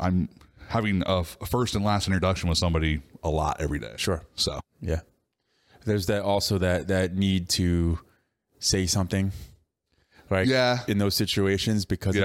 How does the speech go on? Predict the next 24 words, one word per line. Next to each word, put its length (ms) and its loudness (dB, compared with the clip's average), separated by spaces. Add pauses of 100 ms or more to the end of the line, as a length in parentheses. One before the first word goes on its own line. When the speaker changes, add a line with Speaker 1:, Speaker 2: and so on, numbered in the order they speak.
Speaker 1:
Yeah. 40 2
Speaker 2:
a 40 0
lot 160 2
of 80 0
the 60 0
first, 440 -4 (220)
and 140 0
you're 100 2
in 60 2
the 80 0
car 260 2
with 120 0
someone, 340 0
so 160 0
it's 120 -4
like 280 0 (400)
there 120 0
has 180 2
to 40 -6
be 100 2
a 40 0
conversation 680 0
about 240 0
something. 460 0